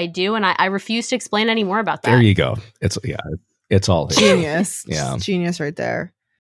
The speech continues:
Speaker 1: Thank you.
Speaker 3: Okay. Thank you for listening to our
Speaker 2: Mm-hmm.
Speaker 3: episode on Frankenstein. You can find Tristan on Twitter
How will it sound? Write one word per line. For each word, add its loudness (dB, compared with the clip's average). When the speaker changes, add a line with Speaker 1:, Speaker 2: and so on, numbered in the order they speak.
Speaker 1:
Thank -12
you. 2
Speaker 3:
Okay. 0
Thank 2
you -2
for 2
listening 2
to 2
our 6
Speaker 2:
Mm-hmm. -2
Speaker 3:
episode 4
on 2
Frankenstein. 0
You 4
can 0
find 2
Tristan -2
on 0
Twitter 2